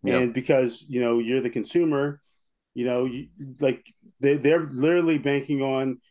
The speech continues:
Speaker 2: you're not gonna go home and call corporate and try to, and file a complaint officially. You're gonna, you're gonna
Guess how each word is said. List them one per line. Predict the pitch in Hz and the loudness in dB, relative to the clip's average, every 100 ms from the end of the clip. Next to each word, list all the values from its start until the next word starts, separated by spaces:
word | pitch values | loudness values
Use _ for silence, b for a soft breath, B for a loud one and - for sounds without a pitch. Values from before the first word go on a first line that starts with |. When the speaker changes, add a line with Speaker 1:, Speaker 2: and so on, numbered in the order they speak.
| _ | _
Speaker 2:
you're | 113 139 | -4 -2
not | 151 147 | 0 -2
gonna | 143 127 | -2 -2
go | 131 127 | 0 -2
home | 120 123 123 120 120 120 _ _ _ _ | -2 -4 -2 -4 -6 -12 _ _ _ _
and | - 120 139 131 117 - - - | -4 -4 -2 -6 -8 -12 -18 -4
call | 135 127 120 | 2 2 2
corporate | 131 123 127 120 123 - | 2 2 2 2 0 -2
and | 117 | -2
try | 131 | 0
to, | 117 117 | 0 0
and | 135 127 113 | -2 -4 0
file | 123 117 113 - | 0 0 -4 -8
a | 135 117 | -6 -6
complaint | 131 131 120 117 | -4 -2 -2 -2
officially. | 120 110 113 101 _ b b | -4 -4 -8 -10 _ b b
You're | 120 120 123 | 0 2 2
gonna, | 131 131 123 123 123 | 2 2 4 2 0
you're | 123 120 | -2 0
gonna | 135 127 | 2 2